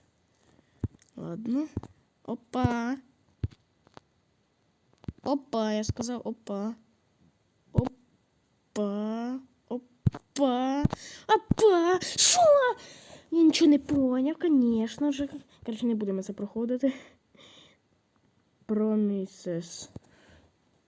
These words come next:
Промінчик якийсь. Чи що це? А. Я поняв, тут рухаються ці. Ай, блін! А, а що в мене, замедлення якесь? Чого я такий медленний?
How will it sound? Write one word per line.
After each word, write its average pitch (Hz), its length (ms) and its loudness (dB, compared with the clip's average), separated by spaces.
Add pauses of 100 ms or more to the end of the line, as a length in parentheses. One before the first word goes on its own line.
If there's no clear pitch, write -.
(120)
Промінчик 226 680 -8
якийсь. - 460 -14 (720)
Чи - 120 -20
що - 160 -20
це? - 220 -20
А. 214 840 -2 (1200)
Я 185 360 -4 (140)
поняв, 254 440 -2
тут 247 180 -8
рухаються 233 580 -6
ці. - 340 -4
Ай, 403 260 8
блін! 349 460 10
А, 190 160 -2 (500)
а - 80 -6
що 311 160 -2
в 480 80 2
мене, 359 160 4
замедлення 294 720 0
якесь? - 420 -10 (640)
Чого - 160 -8
я 302 60 -4
такий 226 560 -8 (1160)
медленний? 196 680 -6